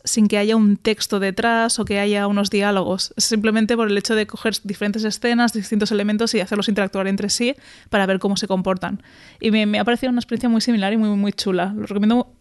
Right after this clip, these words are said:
si os gusta el storyteller, jugad también a Pilgrims.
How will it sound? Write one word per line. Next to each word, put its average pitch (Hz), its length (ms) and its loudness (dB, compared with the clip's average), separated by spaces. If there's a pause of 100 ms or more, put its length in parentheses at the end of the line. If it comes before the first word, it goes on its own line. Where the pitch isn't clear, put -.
(380)
si 226 140 2
os 208 100 -2
gusta 233 220 0
el 247 100 2
storyteller, 226 540 0
jugad 196 300 -2
también 208 180 2
a 180 80 -4
Pilgrims. 196 560 -4